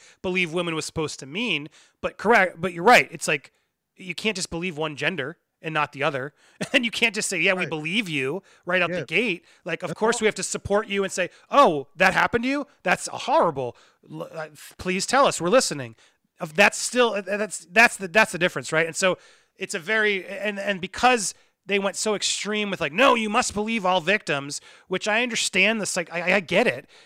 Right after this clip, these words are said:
Speaker 1: It, it, it's backfiring because it's not, it's not accurate. It's not a way to do it. And, and social media, everybody else, they jump to a, a bandwagon. They go on witch hunts. They do do it. It happens all the time. Uh, and
Speaker 2: Yep.
Speaker 1: this is an instance where it's just,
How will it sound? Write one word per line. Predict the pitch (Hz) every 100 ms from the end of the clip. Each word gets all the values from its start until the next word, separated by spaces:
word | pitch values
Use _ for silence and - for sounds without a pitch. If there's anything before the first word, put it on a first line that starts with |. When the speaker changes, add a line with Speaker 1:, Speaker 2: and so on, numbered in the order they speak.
| _
Speaker 1:
It, | - 185 -
it, | 196 - -
it's | 220
backfiring | - 285 294 - 156 131 127
because | 135 185 185
it's | 196 196
not, | 214 202 - _ _ _
it's | - -
not | 269 349
accurate. | 370 381 190 147
It's | -
not | 233
a | 262
way | 240
to | 214
do | 214 294
it. |
And, | 185
and | 175 180
social | 151 202 -
media, | 190 185
everybody | 170 165 151
else, | 147 139
they | 135
jump | 120 180
to | - 185 170
a, | - _ _
a | 143
bandwagon. | 147 156 151 147 143 143
They |
go | 127 165
on | 185
witch | 160 156
hunts. | 156 147
They | 135
do | 120 185
do | 139 135
it. | 147
It | 151
happens | 151 165 127
all | 151 180
the |
time. | - 123 120 170 - - _
Uh, | 160
and | 180
Speaker 2:
Yep. | 190
Speaker 1:
this | 233
is | 240
an | 226
instance | 202 - 208
where | 190 202
it's | 190 185
just, | 190 -